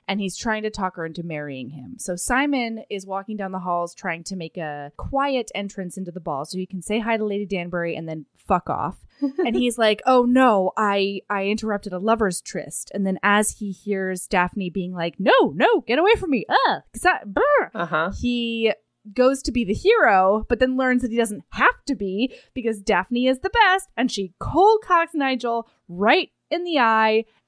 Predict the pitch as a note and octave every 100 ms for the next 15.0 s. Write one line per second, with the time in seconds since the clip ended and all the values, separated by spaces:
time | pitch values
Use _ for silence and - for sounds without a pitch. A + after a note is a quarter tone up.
0 | - G3+ F#3 F3+ F3 - C#4+ B3+ A#3+ A#3
1 | - G3 E3 C#3+ B2+ - D3+ - B2+ D#2
2 | G3 A#3+ E4 - F4 F4+ - E4+ A#3+ -
3 | - - _ _ - C4+ B3+ A#3 B3 E4
4 | E4+ D#4+ D4+ C4 A3 A3 G3 F3 D#3 -
5 | E4 B3+ D#3+ A#3+ D3 B2+ - _ _ -
6 | F3 E3+ E3 D#3+ D3+ D#3 D3 - D3+ -
7 | D#3 - - E3 E3 D#3 D3 C#3+ C#3+ C#3+
8 | D3 D#3+ D3 C3+ - - B3 E4 F4+ F#4
9 | D#4 C#4+ B3 G#3+ G3 B3 E4 F4 E4+ E4
10 | - A#3 A3 G3 D#3+ _ F#3+ G#3+ C4 C4
11 | C4 C4+ - C4+ B3+ G3 F#3+ B3+ F3 C3
12 | D3+ _ _ _ F#3+ F#3+ G3+ G#3 G#3 G3
13 | F#3+ F#3 E3+ - _ _ - G3 A#3+ A#3
14 | C4+ C#4 C#4 B3 A3 A3+ A3 F3 D#3